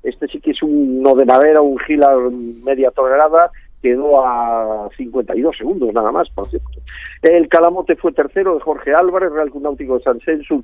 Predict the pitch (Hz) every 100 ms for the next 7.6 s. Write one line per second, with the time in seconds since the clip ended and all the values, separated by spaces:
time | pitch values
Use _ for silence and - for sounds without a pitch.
0 | - 139 131 123 - 127 - 135 117 107
1 | - 156 - - 113 - 175 - 170 -
2 | _ _ - - - - 131 135 127 131
3 | 120 147 143 - 127 113 131 147 131 110
4 | - 147 131 117 113 131 - 101 143 127
5 | 156 190 185 170 226 269 - 214 175 190
6 | 214 - 135 139 135 - 175 185 160 147
7 | 170 143 156 - 226